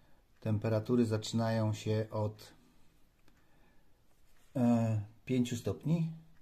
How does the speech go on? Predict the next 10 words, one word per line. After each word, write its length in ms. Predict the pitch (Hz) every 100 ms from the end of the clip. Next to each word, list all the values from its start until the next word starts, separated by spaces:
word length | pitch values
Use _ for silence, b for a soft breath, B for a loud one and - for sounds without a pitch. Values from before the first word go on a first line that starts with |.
| - _ _ _ _ - _ - - - -
Tu 120 | 117
mamy 260 | 107 101
zero. 380 | 98 104 117 156 - - - - - - _ - - _ _ _ _ _ - - b b b b b - _
Tu 120 | - 113
schodzimy 480 | - 110 104 104
już 100 | 104
poniżej 440 | - 104 101 98 95
zera, 280 | 98 95 92
pięć 300 | - - -
stopni. 380 | 82 80 -